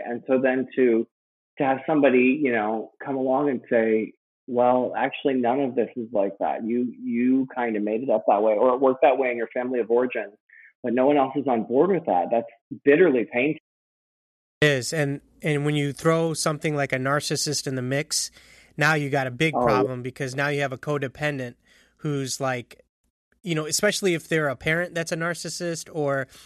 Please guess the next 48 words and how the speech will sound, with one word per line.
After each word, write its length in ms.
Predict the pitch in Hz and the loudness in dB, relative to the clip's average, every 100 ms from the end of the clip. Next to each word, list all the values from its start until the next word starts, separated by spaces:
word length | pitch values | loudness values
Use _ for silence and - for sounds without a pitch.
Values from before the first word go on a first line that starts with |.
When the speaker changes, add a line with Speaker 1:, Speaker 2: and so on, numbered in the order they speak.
| - - | -14 -10
Speaker 2:
a 60 | |
boss 640 | 123 143 160 165 - - - | -2 0 0 -2 -4 -8 -8
or 120 | 160 | -4
Speaker 1:
Oh, 40 | 131 | 0
Speaker 2:
somebody 280 | 170 151 147 | 2 2 0
Speaker 1:
yeah. 60 | |
Speaker 2:
you 60 | 139 | -2
work 240 | 143 156 | -4 -4
for. 260 | - 170 175 _ _ _ _ - | -4 -4 -4 _ _ _ _ -6
At 100 | 180 | -2
that 200 | 175 202 | 0 0
point, 240 | - 208 156 | 0 -2 0
what, 240 | 151 190 _ | -4 -4 _
what 300 | 202 160 214 | -6 -2 0
would 200 | 214 170 | -2 -4
you 180 | 180 160 | -4 -4
tell 300 | - 175 190 | -2 -2 -2
somebody 540 | - 139 135 131 131 | -4 -4 -4 -4 -4
if 320 | 131 123 - - _ _ | -6 -8 -12 -20 _ _
they 100 | 156 | -4
come 260 | - 165 143 | 0 -2 -2
to 60 | |
you 200 | 143 147 | -2 -2
and 120 | 139 | -2
they're 120 | 131 131 | -4 -4
like, 260 | 127 120 | -4 -6
"Hey, 300 | - 151 135 - - - _ | -4 -4 -4 -8 -20 -20 _
you 80 | - | -6
know, 60 | 143 | -4
I, 140 | 151 165 | -4 -2
I 80 | 165 | -4
keep 280 | 202 160 | -4 -6
trying 320 | - 170 160 147 | -2 -2 0 -4
to 80 | |
keep 180 | 135 175 | -8 -8
my 140 | 147 131 | -6 -4
job. 320 | 151 147 139 | -2 -2 -4
I'm 140 | 127 | -8
afraid 380 | 127 - 151 147 | -10 -6 -2 -2
to 40 | 143 | -2
say 200 | - 139 | -2 -2
no. 400 | 135 156 147 135 _ _ _ _ - | -2 -2 -4 -8 _ _ _ _ -6
And, 220 | 151 156 - | -6 -6 -8
you 140 | 156 | -6
know, 160 | 139 131 | -4 -2
they're 120 | 143 | -4
financially, 800 | - 160 170 170 - 160 156 147 | -2 -2 -2 -4 -4 -4 -2 -2
they're, 300 | 143 135 | -2 -4